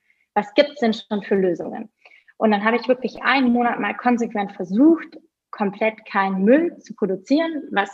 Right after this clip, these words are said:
ich normalerweise natürlich schon mache, aber da habe ich wirklich gesagt, nein, jetzt zieh ich's mal einen Monat durch. Habe relativ schnell gemerkt, es gibt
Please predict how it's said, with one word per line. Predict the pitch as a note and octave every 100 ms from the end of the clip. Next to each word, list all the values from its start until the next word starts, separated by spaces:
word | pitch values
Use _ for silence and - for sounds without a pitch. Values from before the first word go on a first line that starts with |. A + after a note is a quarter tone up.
| - -
ich | A#3
normalerweise | G#3 G3+ A3 A3+ G#3 G3 G3+
natürlich | G3 G#3 G#3+ G3+ F#3 - _ _ -
schon | A3 B3 C4+ C#4
mache, | C4+ C4+ C4+ A#3
aber | G3+
da | G#3+
habe | A3
ich | G#3+
wirklich | G#3+ -
gesagt, | G3+ G3 G3
nein, | G3 G#3 A3+ A#3 -
jetzt | G3+ - -
zieh | G#3+
ich's | G#3+
mal | F3+
einen | F3+ F#3+
Monat | F#3 F#3
durch. | - - - _ _ _ - - _ _ _ _ -
Habe | G#3+ B3 C4
relativ | B3 A3+ A3+ G3
schnell | G3+ F#3+
gemerkt, | F3+ G#3 - -
es | -
gibt | D4 D4+